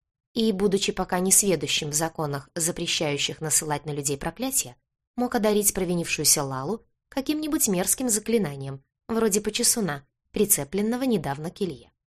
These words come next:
Этот малыш в силу своей детской непосредственности и инстинкта защитника искренне полагал,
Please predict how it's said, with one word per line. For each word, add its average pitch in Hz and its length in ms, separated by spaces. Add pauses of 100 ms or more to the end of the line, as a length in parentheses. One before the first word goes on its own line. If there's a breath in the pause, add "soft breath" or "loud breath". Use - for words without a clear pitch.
(800)
Этот 190 280
малыш 190 400
в - 60
силу 170 260
своей 165 320
детской 151 340
непосредственности 151 1000 (240)
и 240 120
инстинкта 170 500
защитника 156 640
искренне 147 560
полагал, 139 580